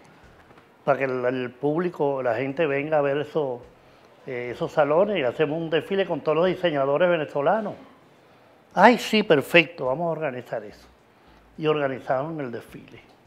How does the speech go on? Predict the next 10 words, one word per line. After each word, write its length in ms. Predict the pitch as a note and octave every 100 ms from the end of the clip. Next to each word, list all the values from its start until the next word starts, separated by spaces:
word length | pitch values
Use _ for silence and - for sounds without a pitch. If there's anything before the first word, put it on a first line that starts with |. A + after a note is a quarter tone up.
| _ _ _ _ _ - - _ - _ _ - _ _ - -
Cada, 360 | C#3 C#3+ D3+
eh, 560 | D#3 C3+ B2+ B2 D3+ D3+
entraron 520 | B2 - C#3+ E3+ F3+
todos, 260 | - C#3 C3+
Ángel 340 | B2 C#3+ A2+
Sánchez, 600 | - C3 B2 A#2+ - C#3+
el 60 | A#2+
otro, 360 | A#2+ B2 B2+
Mayela, 640 | B2 B2+ A#2+ B2 C3 B2+ B2
Mar-, 300 | A#2 A#2+